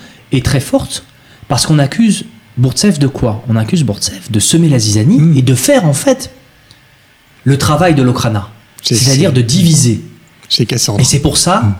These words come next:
Speaker 1: et c'est pour ça qu'on ne veut pas le croire. Mais, in fine, Azef, euh, se trahit, il s'enfuit, et, euh,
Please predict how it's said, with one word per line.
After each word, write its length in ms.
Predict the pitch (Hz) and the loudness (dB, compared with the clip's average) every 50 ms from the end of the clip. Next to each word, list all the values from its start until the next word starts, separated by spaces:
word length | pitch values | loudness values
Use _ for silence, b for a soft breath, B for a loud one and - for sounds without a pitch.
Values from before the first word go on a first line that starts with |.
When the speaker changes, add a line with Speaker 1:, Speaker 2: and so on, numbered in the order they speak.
| - 123 | -4 -4
Speaker 1:
et 40 | |
c'est 160 | 117 - 117 104 | -2 -2 -2 -2
pour 140 | 113 104 | -2 -4
ça 140 | - - 208 | -2 -2 0
qu'on 100 | 202 143 120 | 0 2 0
ne 60 | 107 | 2
veut 120 | 101 107 | 0 -2
pas 340 | 101 - 151 120 120 113 - - | -2 0 -2 -2 -2 -4 -6 -8
le 80 | 104 | -8
croire. 440 | 101 - 127 127 156 233 294 277 - B B B B B B B B B B B - | -8 -6 -4 -2 -2 0 -2 -4 -6 B B B B B B B B B B B 0
Mais, 320 | 139 156 160 156 - - - - - - - - - - - - _ _ _ - | 2 4 4 4 2 0 -4 -8 -12 -14 -18 -20 -20 -20 -20 -20 _ _ _ 0
in 140 | 175 170 170 | 2 2 2
fine, 460 | 165 165 165 156 156 151 147 143 135 - - - - - - - - - - | 0 0 0 2 2 4 2 2 0 -4 -8 -18 -20 -20 -20 -20 -20 -10 -4
Azef, 580 | 127 120 110 123 131 127 120 - - - - - - _ _ - - | -4 -2 0 0 0 0 -2 -4 -8 -16 -18 -20 -20 _ _ -6 -4
euh, 260 | 107 101 95 98 113 - - 127 | -2 -2 -2 -4 -6 -8 -8 -6
se 160 | - - - | -4 -4 -2
trahit, 580 | - - - 104 104 113 135 165 214 254 269 B B B B B B B B - | -2 -2 -2 0 2 2 2 2 2 0 -2 B B B B B B B B 0
il 140 | 165 160 143 | 0 2 2
s'enfuit, 680 | - - 127 113 104 - - - 143 156 196 233 254 240 B B B B B B _ - | 2 0 0 -2 -2 -4 -2 0 2 2 4 2 0 -2 B B B B B B _ 0
et, 320 | 151 160 196 220 277 - - - | 2 2 2 2 0 -4 -6 -4
euh, 380 | 127 113 110 104 101 101 98 | -2 0 0 0 0 0 -2